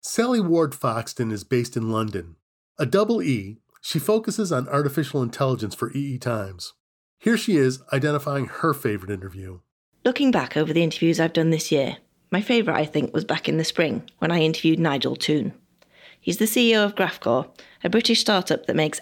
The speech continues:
Speaker 2: A I accelerator chips, which at the time had unique status as a non-Chinese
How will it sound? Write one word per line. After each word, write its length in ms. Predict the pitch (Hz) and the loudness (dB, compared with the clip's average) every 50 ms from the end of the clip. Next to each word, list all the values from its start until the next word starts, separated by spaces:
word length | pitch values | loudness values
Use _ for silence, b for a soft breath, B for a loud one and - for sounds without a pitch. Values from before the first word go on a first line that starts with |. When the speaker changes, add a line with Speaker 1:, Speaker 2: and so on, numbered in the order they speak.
| - | 0
Speaker 2:
A 100 | 175 175 | 2 2
I 140 | 165 165 160 | 4 4 4
accelerator 680 | 160 165 160 - - 170 160 160 143 127 151 - 143 | 2 2 0 0 0 2 2 4 2 2 0 -2 -4
chips, 460 | - - - 123 - - - - - - | -4 -4 -4 -4 -6 -6 -8 -8 -6 -4
which 200 | - 165 - - | -2 -2 0 0
at 80 | 196 180 | 0 0
the 80 | - | -2
time 320 | 220 - - 202 202 175 151 | -2 -2 0 0 0 0 0
had 220 | 135 151 156 - | -2 -4 -4 -2
unique 320 | 156 156 170 185 185 185 - | 0 2 2 2 2 0 -2
status 560 | - - 170 165 165 - - - - - - | 0 0 2 2 2 0 -2 -4 -4 -6 -6
as 160 | - 160 - | -4 -2 -2
a 40 | 147 | 0
non-Chinese 840 | 156 156 160 160 160 165 - - 165 156 151 151 143 143 143 - - | 0 0 0 0 0 0 0 0 0 0 0 0 -2 -2 -4 -6 -8